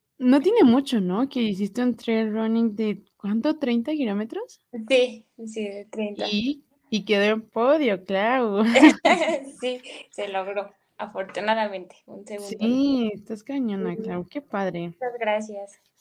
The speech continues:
Speaker 1: Qué padre que te gusten tantas cosas en la naturaleza. A mí me llama mucho la atención como el trail running y como la,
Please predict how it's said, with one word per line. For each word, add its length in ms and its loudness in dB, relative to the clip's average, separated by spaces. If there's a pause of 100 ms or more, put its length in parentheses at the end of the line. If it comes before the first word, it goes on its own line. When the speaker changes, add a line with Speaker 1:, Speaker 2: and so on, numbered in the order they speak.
(560)
Speaker 1:
Qué 140 -8
padre 320 -2
que 80 -4
te 160 -6
gusten 400 -4
tantas 420 -4
cosas 340 0
en 140 2
la 80 0
naturaleza. 800 -2 (360)
A 100 0
mí 80 8
me 100 10
llama 180 8
mucho 240 4
la 60 4
atención 340 0
como 200 -2
el 120 -2
trail 300 -6
running 520 2
y 140 -12
como 280 -4
la, 280 -6